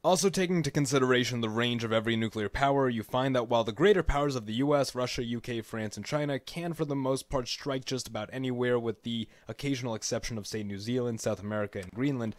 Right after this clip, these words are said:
the other nuclear powers of Israel, Pakistan, India, and North Korea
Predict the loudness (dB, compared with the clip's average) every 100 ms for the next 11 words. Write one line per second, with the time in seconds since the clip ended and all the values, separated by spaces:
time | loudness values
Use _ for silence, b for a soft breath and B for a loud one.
0 | b 4 6 6 4 2 2 2 2 2
1 | 0 -2 -2 2 0 2 0 -2 -4 -4
2 | -2 -2 0 0 0 -2 -4 0 2 2